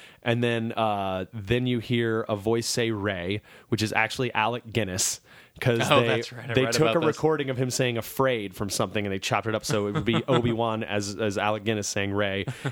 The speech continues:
Speaker 1: And then you have Obi-Wan as Ewan McGregor at the very end saying, "This is the first step."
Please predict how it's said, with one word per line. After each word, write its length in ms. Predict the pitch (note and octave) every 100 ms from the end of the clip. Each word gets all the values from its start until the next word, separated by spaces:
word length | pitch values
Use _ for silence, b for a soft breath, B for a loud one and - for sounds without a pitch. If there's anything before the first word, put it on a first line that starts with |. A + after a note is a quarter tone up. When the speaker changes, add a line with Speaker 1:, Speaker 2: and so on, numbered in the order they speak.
| -
Speaker 1:
And 120 | A#2+
then 80 | D3
you 100 | C3+
have 120 | B2
Obi-Wan 400 | B2+ A#2+ A2+ A2+
as 80 | G#2
Ewan 260 | A#2+ A#2
McGregor 520 | G#2 G2 A2+ A2+ G2+
at 80 | F#2+
the 80 | G2
very 320 | F#2+ G#2+ G#2
end 160 | G#2 G#2
saying, 260 | G#2 G2
"This 220 | F#2+ G2+ G2
is 80 |
the 100 | F#2
first 300 | G2 F2+ F2+
step." 320 | - - -